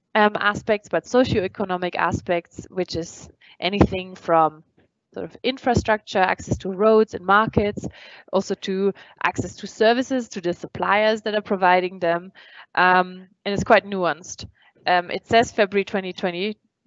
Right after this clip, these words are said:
I meant February twenty twenty-one is hopefully when these maps are coming out for, here you see Kenya and Cote d'Ivoire, but the idea is to have a regional map for West and East Africa.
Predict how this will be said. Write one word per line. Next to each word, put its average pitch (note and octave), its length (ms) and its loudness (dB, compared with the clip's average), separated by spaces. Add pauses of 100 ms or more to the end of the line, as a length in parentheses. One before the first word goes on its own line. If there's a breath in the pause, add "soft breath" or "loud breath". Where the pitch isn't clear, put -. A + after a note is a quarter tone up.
(200)
I D#3+ 100 6
meant F3+ 420 -6
February E3 360 -2
twenty F#3 320 -8
twenty-one E3+ 800 0 (400)
is F#3+ 160 -4
hopefully G3 760 4
when E3+ 340 -2
these E3 220 -10
maps E3 480 -4
are D#3 160 -4
coming D#3 480 -4 (240)
out D3 320 -2
for, D3 500 -4 (840 soft breath)
here C4+ 160 4
you A3 140 0
see G3 180 -2
Kenya F3+ 420 -2
and D#3+ 240 -8
Cote - 180 -6
d'Ivoire, A3 540 4
but F#3 160 2
the F3+ 120 -4
idea F3+ 340 -2
is F3+ 120 -6
to F3+ 200 -4
have D#3+ 240 4
a D3+ 120 -2
regional D#3 460 -6
map D3 320 -4 (460 soft breath)
for E3+ 240 0
West - 280 0
and E3 100 -20
East - 200 -16
Africa. - 540 -12